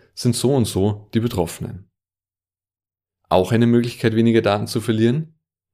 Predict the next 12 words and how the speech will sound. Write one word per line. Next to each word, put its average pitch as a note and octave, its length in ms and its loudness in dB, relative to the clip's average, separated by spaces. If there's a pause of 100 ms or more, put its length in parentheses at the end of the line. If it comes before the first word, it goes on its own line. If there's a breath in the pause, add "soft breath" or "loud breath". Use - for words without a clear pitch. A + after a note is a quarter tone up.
Einfach G2+ 360 -2
weniger F#2+ 280 0
Daten G2 280 -2
sammeln. G2+ 420 -4 (880)
Die C3+ 100 4
Unternehmen B2+ 480 2
sollten A#2+ 300 0
ihre G#2 160 0
Geschäftsmodelle F#2+ 720 -2
wirklich A2 320 -2
datensparsam F#2 680 -4
ausrichten F#2 640 -6